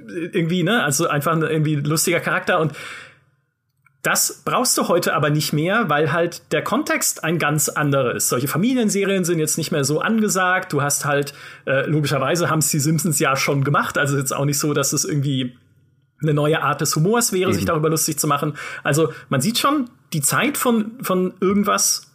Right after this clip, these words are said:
Speaker 1: äh, auch von einer bestimmten Art Humor ist irgendwann vorbei.
Speaker 2: Naja, die Simpsons haben sich natürlich auch sehr clever immer wieder neu gefunden und neu verwandelt. Äh, und, äh, haben auch immer mehr ihr Herz gefunden, ne? Also im Vergleich zu den ersten Staffeln ist es ja
Speaker 1: Mhm.
Speaker 2: so, dass das ja immer wieder sehr rührend ist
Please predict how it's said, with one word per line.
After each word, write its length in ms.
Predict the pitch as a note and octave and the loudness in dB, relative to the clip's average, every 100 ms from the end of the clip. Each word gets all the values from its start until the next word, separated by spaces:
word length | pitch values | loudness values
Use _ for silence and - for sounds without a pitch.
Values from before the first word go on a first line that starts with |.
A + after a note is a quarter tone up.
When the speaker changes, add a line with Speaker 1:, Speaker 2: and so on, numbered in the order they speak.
| - | -6
Speaker 1:
äh, 120 | G2 - | -4 0
auch 200 | - - | -2 -2
von 320 | - D#3 C3+ | 0 0 0
einer 120 | C#3+ C#3 | 0 0
bestimmten 300 | C#3+ G3 - | 0 0 0
Art 180 | C3+ | 0
Humor 260 | D3 C#3+ A3 | 2 2 2
ist 140 | - | 2
irgendwann 320 | - D#3+ E3 D#3 | 0 0 0 -2
vorbei. 340 | G3 G3 - - _ - | 0 0 -2 -8 _ -4
Speaker 2:
Naja, 320 | F#3+ G#3 A3 | 0 2 2
die 140 | G3 E3+ | 0 0
Simpsons 400 | G#3 G3 G3 E3 | 2 2 2 2
haben 160 | F#3+ | 2
sich 160 | F#3 E3+ | 0 0
natürlich 420 | E3+ E3+ E3 D3+ | 0 2 0 2
auch 80 | D3 | 0
sehr 180 | - B2 | 0 -2
clever 380 | C3+ C3+ - C#3 | 0 -2 0 2
immer 240 | C#3+ D3+ | 4 4
wieder 180 | D#3+ D#3 | 2 4
neu 220 | C#3 C#3+ | 4 4
gefunden 400 | C#3 - D3+ F3 | 0 0 0 2
und 120 | C#3 B2 | 2 4
neu 180 | B2+ | 4
verwandelt. 540 | B2 B2+ B2 G#2 F#2 - - - - _ - | 2 2 2 2 0 -6 -20 -20 -20 _ -2
Äh, 260 | A#2+ G#2+ G2+ | 2 4 2
und, 440 | - A#2 A2 A2+ - | 2 2 2 2 -2
äh, 140 | A2+ G#2+ | 0 2
haben 180 | D3 | 2
auch 100 | D#3+ | 0
immer 160 | - D#3+ | 2 2
mehr 180 | D#3+ C#3 | 4 4
ihr 100 | A#2+ | 4
Herz 280 | B2+ A3 - | 2 0 -2
gefunden, 440 | - A2 G#2 G2+ | -2 0 0 2
ne? 200 | G2 C#3+ G3 | 2 2 0
Also 260 | G#2 A2+ | 0 2
im 160 | A2+ A2+ | 2 2
Vergleich 360 | A#2 A2 A2 - | 0 0 0 0
zu 100 | A2+ | 0
den 140 | A2 | 0
ersten 340 | A#2+ A#2 - | 0 -2 -2
Staffeln 380 | A2 F#2 F2+ B2 | -4 -2 -2 0
ist 120 | B2 B2+ | 2 2
es 140 | A#2+ | 2
ja 100 | B2+ | 0
Speaker 1:
Mhm. 40 | |
Speaker 2:
so, 200 | A2+ B2+ C#3 | 2 0 0
dass 260 | B2+ A2 | -2 -2
das 180 | - G#2+ | -2 -2
ja 80 | A2 | -2
immer 260 | - C#3 B2+ | 2 2 2
wieder 180 | B2 A2 | 2 2
sehr 220 | A2+ G2+ | 2 4
rührend 300 | D3 A3 G3 | 4 4 4
ist 260 | D3 - | 0 -2